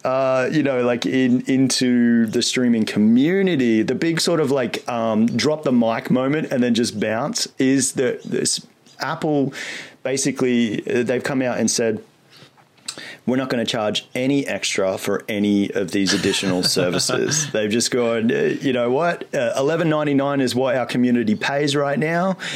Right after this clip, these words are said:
Speaker 1: and they'll continue to pay that regardless of the, the high resolution audio offerings," which
Speaker 2: Mm.
Speaker 1: was massive.
Speaker 2: Yeah. I
Speaker 1: Um,
Speaker 2: f-, I feel like it's, it's like Apple trying, because Spotify have the sort of stranglehold in the streaming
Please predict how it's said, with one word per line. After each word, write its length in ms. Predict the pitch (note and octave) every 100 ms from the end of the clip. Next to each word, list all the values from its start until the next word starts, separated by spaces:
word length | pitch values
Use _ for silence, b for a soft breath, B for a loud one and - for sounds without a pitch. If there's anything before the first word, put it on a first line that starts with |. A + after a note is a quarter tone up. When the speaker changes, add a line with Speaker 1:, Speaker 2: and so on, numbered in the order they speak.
| B B
Speaker 1:
and 180 | B2 A#2
they'll 100 | A2
continue 680 | - G#2+ - - G#2 G2 F#2+
to 120 | -
pay 220 | G2 F#2
that 260 | G2 F#2 -
regardless 680 | F#2+ F#2+ F#2+ F#2 F#2+ -
of 420 | - G2+ F#2+ E2+ -
the, 280 | G2 F#2+ G2
the 100 | G2+
high 260 | - G#2
resolution 680 | F#2+ F#2 G#2 F2+ F2 - E2+ -
audio 380 | G2+ G2 F#2 F2+
offerings," 680 | D#2+ E2 - - - - -
which 360 | C3+ C#3 C3
Speaker 2:
Mm. 220 | A2+ G2+
Speaker 1:
was 520 | G#2+ A2 A2 G#2+ G#2+ - B B B B
massive. 1040 | - G#2 G#2+ A2 G2+ E2+ - - - - - -
Speaker 2:
Yeah. 400 | A#2+ A2+ G#2 E2+
I 280 | G2 G2+ G2
Speaker 1:
Um, 60 | F#2+
Speaker 2:
f-, 140 | F2+
I 100 | G2+ A#2+
feel 160 | C#3+
like 160 | C#3 C3+
it's, 180 | B2+ -
it's 260 | G#2 -
like 280 | G#2 G#2 -
Apple 320 | G2 - G#2+
trying, 440 | - G2 F#2+ F#2 G2 B B B B
because 320 | A2 D3 C3
Spotify 400 | - G#2+ - F#2+
have 320 | F#2 F2+ F#2+ - C2+ - C2+ B1+
the 100 | G#2+
sort 200 | - G2
of 80 | F#2+
stranglehold 580 | F#2+ F#2+ G2+ G2 G2 G2
in 80 |
the 80 | F#2+
streaming 640 | - - F#2 F#2+ F2+ F#2